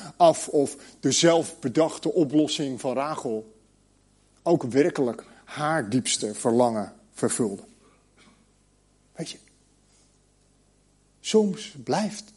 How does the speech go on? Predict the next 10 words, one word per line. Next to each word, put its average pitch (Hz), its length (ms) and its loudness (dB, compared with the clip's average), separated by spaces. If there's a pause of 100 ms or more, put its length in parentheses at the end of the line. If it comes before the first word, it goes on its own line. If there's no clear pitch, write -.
de 127 120 -4
pijn 107 420 -6
gewoon. 107 340 -8 (1800)
En 156 120 0
moeten 170 200 2
we 165 260 -2 (680)
leren 208 640 0
omgaan 170 640 -2
met 139 340 -8
verdriet, 156 580 0